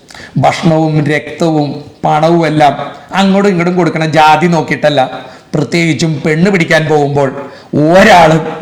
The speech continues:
ജാതി നോക്കാറില്ല. അതുകൊണ്ട് ഈ ജാതി ചെപ്പിടി വിദ്യ പറയുന്ന പുരോഹിതന്മാർ, നുണ പറയുന്ന, കള്ളം വിളിച്ചു പറയുന്ന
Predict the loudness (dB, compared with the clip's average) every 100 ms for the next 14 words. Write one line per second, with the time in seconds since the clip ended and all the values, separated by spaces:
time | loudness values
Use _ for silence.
0 | 2 4 4 2 2 2 2 2 0 -2
1 | -4 -14 -18 -20 _ -8 -4 -2 -2 -2
2 | -2 0 2 4 4 4 -2 -6 -14 -4
3 | -2 0 -2 -2 0 0 2 2 2 0
4 | -2 0 2 4 4 2 2 2 0 -6
5 | -12 -20 -20 -20 -4 0 4 4 6 6
6 | 4 2 2 0 0 2 4 6 4 4
7 | 2 2 2 4 4 2 2